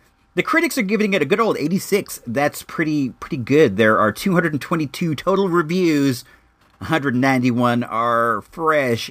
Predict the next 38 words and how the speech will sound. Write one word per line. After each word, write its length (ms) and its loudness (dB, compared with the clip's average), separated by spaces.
The, 480 2
the 80 2
Peeps 460 -2
have 360 -2
it 100 2
at 140 0
seventy-nine 760 -2
percent, 360 -8
which 140 -8
is 100 -6
still, 400 2
which 160 -6
is 60 -4
still 180 -2
pretty 240 0
high. 220 0
They 120 2
give 160 2
it 80 4
a 160 2
three 300 -4
point 260 -2
nine 220 -2
out 140 -4
of 120 -12
five 420 0
on, 480 -4
on 420 0
average. 760 2
The 520 2
movie 260 2
runs 380 0
for 320 2
a 80 0
hundred 220 2
and 40 -10
eighteen 460 -4
minutes. 420 0